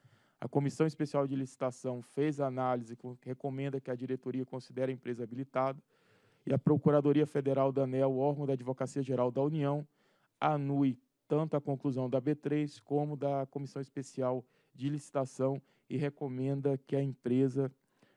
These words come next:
seja habilitada. E para assinar um contrato de concessão, onde fica claro os direitos e obrigações da empresa com a União pelos próximos trinta on-,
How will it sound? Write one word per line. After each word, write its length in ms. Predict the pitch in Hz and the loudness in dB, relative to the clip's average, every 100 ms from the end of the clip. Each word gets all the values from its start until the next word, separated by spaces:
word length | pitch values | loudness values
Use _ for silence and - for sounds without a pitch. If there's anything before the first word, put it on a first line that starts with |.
| _ | _
seja 640 | - - 139 143 139 135 _ - | -4 4 4 4 0 -2 _ -2
habilitada. 800 | 135 131 139 139 - 110 104 - _ _ _ _ _ _ _ _ _ _ | 0 2 0 -2 -2 -4 -4 -12 _ _ _ _ _ _ _ _ _ _
E 140 | - 156 | -2 2
para 680 | - 160 160 156 143 123 - | 4 6 6 6 4 0 -4
assinar 500 | 123 127 147 131 135 | -6 -4 -2 0 0
um 140 | 135 | 0
contrato 640 | 120 135 127 - 135 135 127 | -2 -4 -4 0 2 2 -4
de 100 | - | -8
concessão, 720 | 127 123 113 - 131 131 117 - _ _ _ _ _ _ | -8 -6 -6 -4 0 0 0 -6 _ _ _ _ _ _
onde 240 | - 123 117 | -4 -4 -4
fica 480 | - 135 135 - 127 | -6 -4 -4 -4 -6
claro 580 | - 127 135 135 117 | -4 0 2 4 2
os 100 | 117 | -4
direitos 580 | 113 123 123 143 147 120 | -4 -2 2 2 0 -4
e 40 | 123 | -2
obrigações 720 | 127 117 127 123 117 127 123 | -2 0 0 0 -2 -2 -2
da 140 | 117 123 | -2 -2
empresa 560 | 117 - 123 139 123 | -2 -2 2 2 0
com 120 | 120 | -2
a 40 | 127 | -2
União 420 | 123 123 139 135 113 | 0 0 -2 -4 -6
pelos 220 | - 123 117 | -8 -8 -4
próximos 460 | 131 131 131 123 | -2 -2 -2 -8
trinta 340 | - 139 135 123 | -6 -6 -4 -4
on-, 260 | 131 151 | -2 -4